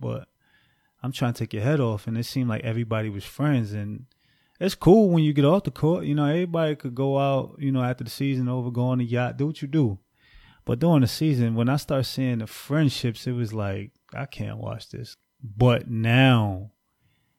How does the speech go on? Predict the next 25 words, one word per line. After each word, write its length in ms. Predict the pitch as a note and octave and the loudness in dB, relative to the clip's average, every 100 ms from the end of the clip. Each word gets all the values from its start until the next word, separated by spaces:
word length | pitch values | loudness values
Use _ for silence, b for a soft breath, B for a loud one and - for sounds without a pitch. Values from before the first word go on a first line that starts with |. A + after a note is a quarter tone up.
| _ _ - | _ _ -8
now 360 | G#2+ A#2 B2+ | -2 0 2
what 100 | A#2 | 2
I'm 80 | G#2+ | 0
saying, 340 | G2+ - G#2+ G2+ | -4 -6 -6 -6
I'm 160 | F#2+ | -6
loving 440 | G2+ A#2+ A2+ G2 F#2+ | 0 2 2 0 -4
because 400 | F#2+ - A2 G2+ | -10 -6 -4 -4
it's 220 | G2+ - | -8 -8
like, 200 | G2+ G#2 | -8 -6
okay, 380 | G#2+ G#2+ A2+ G2+ | -8 -8 -8 -8
it's 140 | F#2+ | -8
balanced. 640 | A2 A2+ A#2+ B2 - - - _ _ _ - - _ | -2 0 2 0 -4 -14 -20 _ _ _ -20 -20 _
You 100 | B2+ | -4
know, 120 | A2 | -2
the 140 | G#2 G2 | -2 -2
East, 560 | B2+ B2+ B2 - - - _ _ - | 2 2 2 -4 -12 -18 _ _ -10
Kawhi 420 | A#2+ A#2 B2 A#2 | -4 0 0 0
did 140 | A2+ | 0
with 160 | A2+ G#2+ | -2 -4
the 160 | - A#2 | -8 -6
East, 380 | A#2 A#2+ - - | -4 -4 -8 -8
uh, 220 | A2+ A2+ - | -8 -6 -4
after 260 | A2 - | -6 -4
LeBron 500 | A2 G#2+ A2+ A2+ G#2+ | -6 -2 0 0 -2
left, 400 | A2 C3 - _ | 0 0 -2 _